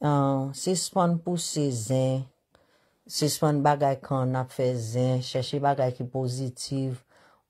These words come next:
pou nou fè. Oubyen si moun Blondine yo a moun Florence ap goumen, pou di yo sispann aktivite goumen an, mete tèt ansanm, gon jan ou ka pale. Lò, lò di sò di a, e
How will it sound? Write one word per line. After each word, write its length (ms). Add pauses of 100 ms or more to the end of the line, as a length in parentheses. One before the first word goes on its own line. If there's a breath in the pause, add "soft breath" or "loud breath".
pou 180
nou 240
fè. 540 (720)
Oubyen 400
si 300 (640)
moun 280
Blondine 580
yo 80
a 100
moun 200
Florence 360
ap 160
goumen, 540 (360)
pou 160
di 100
yo 80
sispann 480
aktivite 560
goumen 560
an, 220 (640)
mete 320
tèt 280
ansanm, 520
gon 240
jan 220
ou 60
ka 180
pale. 560 (720)
Lò, 500
lò 200
di 320
sò 280
di 280
a, 200 (760)
e 80